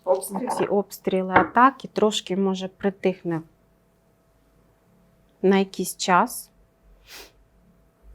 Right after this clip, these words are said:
Speaker 1: А потім буде знову?
Speaker 2: Так. Якісь будуть, е,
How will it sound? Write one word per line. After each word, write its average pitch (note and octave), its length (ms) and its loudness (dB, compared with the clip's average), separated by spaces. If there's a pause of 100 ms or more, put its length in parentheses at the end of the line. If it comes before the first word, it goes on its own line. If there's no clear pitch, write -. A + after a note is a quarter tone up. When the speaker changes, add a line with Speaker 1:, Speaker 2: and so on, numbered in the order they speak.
(720)
Speaker 1:
А F3 80 2
потім G3 360 -2
буде G3 160 -6
знову? G3+ 260 -8 (520)
Speaker 2:
Так. - 500 -14 (3250)
Якісь C#4 380 6
будуть, A#3 600 2
е, G#3+ 140 2